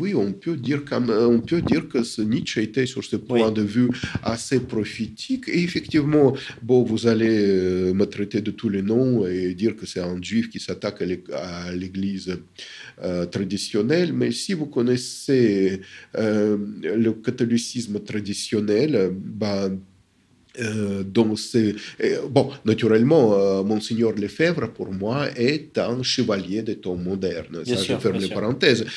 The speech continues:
Speaker 1: Mais ce qui est devenu actuellement le catholicisme traditionnel,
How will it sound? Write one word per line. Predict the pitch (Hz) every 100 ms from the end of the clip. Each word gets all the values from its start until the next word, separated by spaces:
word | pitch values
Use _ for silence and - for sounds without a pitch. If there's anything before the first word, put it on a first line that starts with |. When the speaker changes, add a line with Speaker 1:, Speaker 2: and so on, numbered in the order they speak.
| - 147
Speaker 1:
Mais | 160
ce | -
qui | 185 190 -
est | 190
devenu | 107 104 101 110 104
actuellement | 95 90 - 95 98 95
le | 92
catholicisme | 98 - 98 104 135 123 120
traditionnel, | 139 135 131 160 165